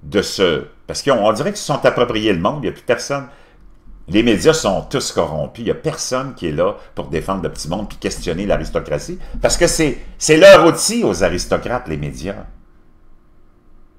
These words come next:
Comprends-tu ? C'est tout un monde de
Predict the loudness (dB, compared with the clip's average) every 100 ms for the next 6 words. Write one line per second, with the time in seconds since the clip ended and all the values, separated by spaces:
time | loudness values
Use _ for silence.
0 | -20 -16 -12 -10 -10 -10 -16 -18 -20 -10
1 | -6 -6 -4 -4 0 0 0 0 -2 -2
2 | -8 -14 -20 -20 _ -20 -18 -18 -12 -8
3 | -8 -10 -14 -16 -18 -12 -10 -10